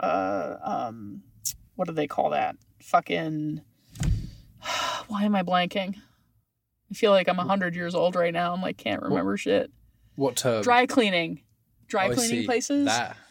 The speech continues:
Speaker 2: Okay, yeah,
Speaker 1: So,
Speaker 2: yeah.
Speaker 1: the, you know, the, the, um, Asian community seems
Speaker 2: Yeah.
Speaker 1: to operate there.
Speaker 2: Mm-hmm.
Speaker 1: And then you have, like, doctors, lawyers who are all East Indian,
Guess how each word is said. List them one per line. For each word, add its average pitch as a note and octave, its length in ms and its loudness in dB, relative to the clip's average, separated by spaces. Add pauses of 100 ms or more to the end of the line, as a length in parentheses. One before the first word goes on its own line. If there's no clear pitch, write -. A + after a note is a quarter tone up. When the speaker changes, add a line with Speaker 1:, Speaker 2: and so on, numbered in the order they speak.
(120)
Speaker 2:
Okay, G#2+ 280 0
yeah, G2 100 4
Speaker 1:
So, A3+ 380 2 (1000)
Speaker 2:
yeah. - 160 -16
Speaker 1:
the, G#3+ 140 0
you A3 140 2
know, G3+ 160 4
the, F#3 340 4
the, F#3 440 2
um, F3+ 520 -2 (180)
Asian A#3 400 4
community D4+ 640 0 (280)
seems - 540 2
Speaker 2:
Yeah. B3+ 60 0
Speaker 1:
to G3+ 60 0
operate G#3 540 0
there. G3+ 260 0 (720)
Speaker 2:
Mm-hmm. A#2 100 0
Speaker 1:
And A3 160 2
then A#3+ 160 4
you B3+ 160 4
have, G#3+ 340 2
like, F3+ 440 0 (640)
doctors, G#3+ 640 2
lawyers G3+ 800 2 (380)
who A#3 180 -2
are G#3+ 160 4
all G#3+ 540 4
East - 340 -4
Indian, C4 220 4